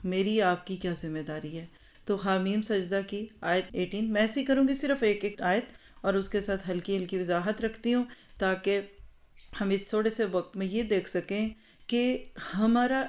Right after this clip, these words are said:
आज के दौर में कुरान के साथ ताल्लुक़ क्यों ज़रूरी है। देखिए, हर दौर में ही था, जब से अल्लाह के नबी दुनिया में भेजे गए, तब से लेके आज तक। और क़यामत तक रहेगा। लेकिन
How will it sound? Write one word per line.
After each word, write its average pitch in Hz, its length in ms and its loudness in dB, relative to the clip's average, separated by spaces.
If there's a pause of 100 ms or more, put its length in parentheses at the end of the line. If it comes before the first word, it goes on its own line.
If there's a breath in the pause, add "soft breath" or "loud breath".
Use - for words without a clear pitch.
आज 185 260 2
के 208 160 -2
दौर 175 240 2
में 185 400 -4 (360 loud breath)
कुरान 190 440 4
के 208 120 0
साथ 180 220 0
ताल्लुक़ 175 580 0 (240)
क्यों 262 260 6
ज़रूरी 180 420 2
है। 160 220 -2
देखिए, 294 220 0
हर 220 260 2
दौर 220 220 2
में 180 120 -4
ही 175 60 -4
था, 156 200 -12 (800)
जब 185 200 2
से 214 180 0
अल्लाह 208 200 2
के 214 140 -2
नबी 190 280 -2
दुनिया 180 340 -2
में 180 260 -2
भेजे 175 300 0
गए, 214 120 0
तब 185 180 0
से 190 180 -4
लेके 175 260 -2
आज 151 260 -6
तक। 156 100 -10 (580 soft breath)
और 214 140 4
क़यामत 208 460 -2
तक 190 160 0
रहेगा। 175 240 -2
लेकिन 214 320 -4